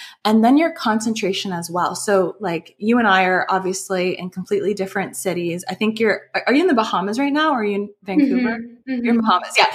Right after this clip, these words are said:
Speaker 1: So we're really far away right now. I'd love to be in the Bahamas right now. But how are we connecting right now? There's internet waves, right? Like, we can't see the internet, but somehow it's connecting us. So in my belief,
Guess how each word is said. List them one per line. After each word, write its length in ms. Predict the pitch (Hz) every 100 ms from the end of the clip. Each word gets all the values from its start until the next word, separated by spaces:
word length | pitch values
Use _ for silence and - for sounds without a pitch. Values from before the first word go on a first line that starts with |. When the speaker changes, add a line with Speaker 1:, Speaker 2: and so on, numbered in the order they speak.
| - -
Speaker 1:
So 140 | 370
we're 60 | 403
really 380 | 480 453 415 -
far 160 | 226 202
away 160 | 165
right 160 | 175 117
now. 160 | 113 92
I'd 160 | 196
love 180 | 226 208
to 80 | 190
be 60 |
in 80 | 180
the 60 | 160
Bahamas 400 | 175 143 165 170
right 100 | 160
now. 160 | 165 185 - - _ _
But 340 | 214 254 233 - - _ 190 -
how 320 | - 254 269
are 200 | 302 277
we 140 | 247
connecting 500 | 247 247 247 262 269
right 200 | 233 143
now? 200 | 139 170
There's 280 | 190 220 220 -
internet 540 | 294 - 269 185 -
waves, 460 | - - - - -
right? 300 | 180 180 247
Like, 200 | 180 180 -
we 180 | 202 226
can't 320 | 226 269 -
see 300 | - - 285
the 100 | 285
internet, 460 | 185 185 185 175 170
but 160 | 175 -
somehow 460 | 214 233 214 185 -
it's 200 | 190 -
connecting 560 | 208 190 214 - -
us. 300 | - - - - - - -
So 640 | - 226 214 202 156 -
in 160 | 202 208
my 220 | 214 330
belief, 340 | 262 208 208